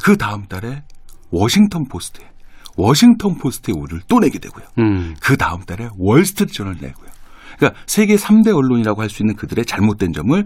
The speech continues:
Speaker 2: 네.
Speaker 1: 정정당당히 지적하는 전면 광고를
Speaker 2: 음.
Speaker 1: 원, 투, 쓰리 냈던 건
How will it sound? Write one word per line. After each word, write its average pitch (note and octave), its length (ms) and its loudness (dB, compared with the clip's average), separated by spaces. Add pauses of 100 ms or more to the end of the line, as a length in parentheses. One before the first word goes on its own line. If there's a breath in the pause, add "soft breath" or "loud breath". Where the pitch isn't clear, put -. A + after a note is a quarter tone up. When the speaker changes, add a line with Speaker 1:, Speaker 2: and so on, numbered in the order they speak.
(100)
Speaker 2:
네. G#2 200 2
Speaker 1:
정정당당히 G#2 840 0
지적하는 F#2+ 520 -4
전면 F#2 380 -2
광고를 F2 540 -2
Speaker 2:
음. G2 280 0
Speaker 1:
원, A2+ 420 2 (100)
투, D3 260 -4
쓰리 G3+ 320 -2
냈던 F2 300 -4
건 A2+ 200 -4